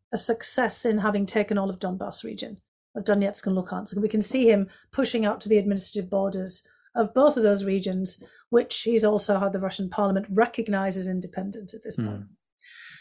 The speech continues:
Speaker 1: So I think the risk is that he kind of declares an operational pause or a truce at the point when he reaches that to try to consolidate those gains. That, and then we all kind of think, "Oh, thank God,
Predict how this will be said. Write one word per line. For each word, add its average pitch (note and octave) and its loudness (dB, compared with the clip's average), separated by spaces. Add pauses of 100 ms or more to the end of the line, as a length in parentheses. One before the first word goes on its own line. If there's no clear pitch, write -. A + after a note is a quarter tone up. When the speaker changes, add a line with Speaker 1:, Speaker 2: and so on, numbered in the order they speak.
Speaker 1:
So B3+ 2
I A3 -6
think C4 -2
the A3 6
risk E4+ 2
is A3+ -4 (100)
that A3+ 4
he A3+ 4
kind A3 -2
of G#3 -4 (400)
declares A3+ 2
an G#3 0
operational G3 -2
pause G#3 -4
or F#3 -2
a F#3 -4
truce - -2 (200)
at A3 -4
the A3+ -2
point A3 0
when G#3+ 2
he G3 2
reaches G3+ -2
that - -10
to G#3 -8
try G3+ 0
to G3 -8
consolidate G3+ 0
those G3 -6
gains. A#3 -8
That, A3 -2
and A3+ 4
then A3+ 4
we C4 2
all G#3 4
kind G3+ -2
of F#3 -6
think, G3 -6
"Oh, C#4 -2
thank - -20 (100)
God, - -14